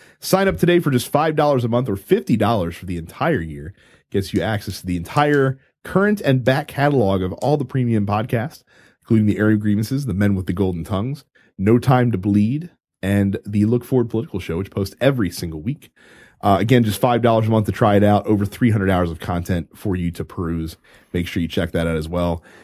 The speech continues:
And then, of course, uh, we are on Spotify. We are on Pocket Casts. We are on Apple Podcasts. We're on Google Podcasts. Whatever podcast app you use, chances are, if you search for Dense Pixels, you can find us.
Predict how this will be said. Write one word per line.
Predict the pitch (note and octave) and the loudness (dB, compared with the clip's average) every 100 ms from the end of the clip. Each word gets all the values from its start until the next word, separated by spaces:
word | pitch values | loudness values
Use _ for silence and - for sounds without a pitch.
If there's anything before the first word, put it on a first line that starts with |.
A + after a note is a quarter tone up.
| _ | _
And | - D3+ | 2 4
then, | D#3+ | 2
of | C#3 | 0
course, | - E3 C#3+ C3 - A2+ | 2 4 4 2 0 2
uh, | G#2+ G#2 | 4 4
we | G#2 C3 C#3 | 4 4 4
are | A#2 A2+ A2 | 4 4 2
on | G2+ G2+ G2+ F#2 | 2 2 2 2
Spotify. | D#2+ - B2+ A#2+ - G2+ F2+ | -4 0 2 2 2 2 2
We | F#2 | 0
are | F#2+ G2+ | 0 -2
on | F2+ F2+ E2+ E2 - _ _ - | -4 -4 -6 -10 -16 _ _ -2
Pocket | A2 A#2 F#2+ | 0 0 -2
Casts. | - F2+ D#2 - - | -4 -4 -6 -10 -8
We | F2+ | -4
are | F2 | -2
on | F2 E2+ | -2 -4
Apple | C#2 F#2+ F2 | -6 -8 -6
Podcasts. | F#2 D#2+ - E2 D#2+ | -6 -6 -6 -8 -6
We're | F2+ | -6
on | F#2 | 2
Google | D3 F#3+ | 4 4
Podcasts. | G#2+ D#2+ - C#2 G2+ | 2 -2 -6 -8 -4
Whatever | D3 | -4
podcast | C#3 E3+ D#3+ D3+ D#3+ | 0 0 0 -2 -2
app | C#3 | 0
you | G2+ F3 | 2 2
use, | G#2 - _ - | 2 -2 _ -4
chances | F#3+ A3+ G#3+ C#3+ | 0 0 2 2
are, | D#3 D#2 E2 _ _ _ | 0 -4 -14 _ _ _
if | A2 | -4
you | G2 | 2
search | B2+ A#2+ | 2 2
for | G#2+ | -2
Dense | F#2 | -2
Pixels, | - G2 E2+ | -4 -6 -6
you | F#2 | -8
can | D#2+ | -4
find | - A#2 G#2 | 0 2 2
us. | G#2 | -2